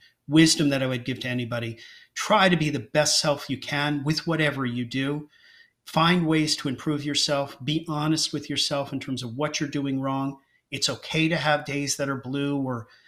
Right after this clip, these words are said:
you know, "I've been working from home every day." It's okay. But how do you improve that situation? How can you make it better? And learn about yourself and not worry about so many other people.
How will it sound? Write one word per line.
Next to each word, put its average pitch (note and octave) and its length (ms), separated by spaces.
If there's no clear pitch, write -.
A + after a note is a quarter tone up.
you B2 80
know, B2+ 160
"I've B2+ 100
been B2+ 140
working D3 300
from C3+ 160
home C#3+ 240
every C#3 240
day." C3+ 420
It's C#3+ 220
okay. D3 500
But C3 100
how D#3 340
do D#3+ 80
you D3+ 140
improve C#3 380
that A#2+ 180
situation? A#2 640
How D3+ 300
can D3+ 180
you C3+ 120
make C3+ 220
it A2 140
better? E3 400
And B2+ 300
learn D3+ 240
about C#3 340
yourself A#2+ 540
and A#2+ 120
not B2+ 220
worry B2 200
about A2+ 240
so - 140
many A2+ 200
other A2 160
people. A2 400